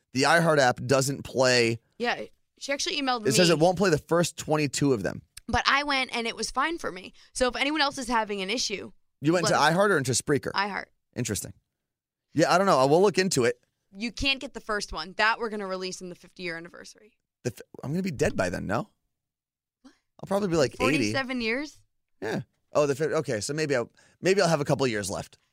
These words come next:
Speaker 2: Yeah, we're gonna release it when we're, actually, you know what? Well, whatever comes first, the fifty-year anniversary or our Hall of Fame induction.
Speaker 1: Okay. The Hall of Fame induction, maybe, if that ever
Speaker 2: But
Speaker 1: happens.
Speaker 2: it's gonna get released and people are gonna be like,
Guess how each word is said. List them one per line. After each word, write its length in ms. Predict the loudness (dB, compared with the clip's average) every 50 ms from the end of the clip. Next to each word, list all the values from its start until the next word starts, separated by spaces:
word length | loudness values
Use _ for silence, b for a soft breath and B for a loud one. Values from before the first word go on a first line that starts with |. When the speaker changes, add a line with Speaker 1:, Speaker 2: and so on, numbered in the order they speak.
| _ _ -8
Speaker 2:
Yeah, 160 | -4 -4 -4
we're 180 | -4 -4 -6 -8
gonna 160 | -8 -8 -8
release 320 | -8 -8 -6 -6 -6 -4 -4
it 80 | -4
when 160 | -4 -6 -4
we're, 220 | -2 -2 -2 -2 -2 0
actually, 320 | 0 0 0 0 -2 -4 -4
you 60 | -2
know 160 | 0 0 0 2
what? 240 | 2 0 0 -2
Well, 240 | -4 -4 -4 -4 -4 -4
whatever 320 | -2 0 0 0 0 -2
comes 260 | -2 -4 -6 -6 -6
first, 320 | -4 -2 -2 -2 -2 -6 -10
the 60 | -8
fifty-year 360 | -4 -4 -4 -2 -2 -2 -2
anniversary 420 | -2 -2 -4 -4 -4 -4 -4 -4 -2
or 40 | -2
our 340 | 0 0 0 -2 -2 -4
Hall 260 | -4 -4 -4 -4 -4 -4
of 80 | -4
Fame 220 | -6 -6 -8 -6 -8
induction. 460 | -8 -8 -8 -10 -10 -12 -18 -20 -20 _ _ _ _ _ _ _ _ _ _ _ _ _ _ _ _ _ _ _ _ _ _ _ _ -4
Speaker 1:
Okay. 240 | -4 -2 -2 -2 -4 -6 -8 _ _ _ _ _ _ _ _ _
The 80 | 0 2
Hall 120 | 2 2
of 60 | 2 2
Fame 140 | 0 0
induction, 360 | 0 0 0 -2 -2 -2 -4 -4
maybe, 200 | -2 -2 -2 -4
if 80 | -4 -2
that 100 | -2 -2
ever 140 | 0 0
Speaker 2:
But 100 | 2 2
Speaker 1:
happens. 200 | 2 2 2 0
Speaker 2:
it's 100 | -2 -2
gonna 140 | -2 -2 -2
get 100 | -4 -4
released 240 | -4 -6 -8 -8 -10
and 80 | -12 -14
people 200 | -12 -10 -8 -8
are 40 |
gonna 120 | -8 -8 -6
be 80 | -6
like, 180 | -6 -6 -6 -10